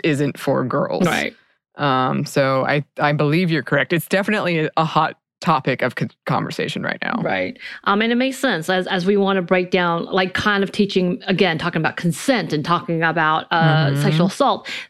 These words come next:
Speaker 2: that we don't need to put all the onus on to women. This should be taught to boys.
Speaker 1: Yeah. Abortion is the same, right?
Speaker 2: Yeah,
Speaker 1: Exactly.
Speaker 2: yeah.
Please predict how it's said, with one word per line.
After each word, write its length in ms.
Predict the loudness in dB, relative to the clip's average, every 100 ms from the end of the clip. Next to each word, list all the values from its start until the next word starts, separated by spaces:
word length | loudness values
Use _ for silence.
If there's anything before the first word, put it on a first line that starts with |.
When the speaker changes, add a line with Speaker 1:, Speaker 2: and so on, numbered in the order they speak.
| 2
Speaker 2:
that 140 | 2
we 120 | 4
don't 240 | 2 2 2
need 120 | 2
to 60 | 0 0
put 80 |
all 180 | 0 0
the 80 | 0
onus 320 | 0 -2 -2
on 400 | -2 0 0 -2
to 320 | -2 0 2
women. 340 | 2 0 -2 -10 _
This 140 | 0 2
should 240 | -2 -2
be 80 | -2
taught 240 | -4 -6
to 80 | -6
boys. 240 | -2 2
Speaker 1:
Yeah. 260 | 2 2 -4 -4 -2
Abortion 480 | 2 2 2 0
is 80 | 0 -2
the 20 |
same, 360 | -2 -2 -2 -2
right? 160 | 0 4
Speaker 2:
Yeah, 320 | 4 2 0
Speaker 1:
Exactly. 160 | 2 2
Speaker 2:
yeah. 280 | 4 2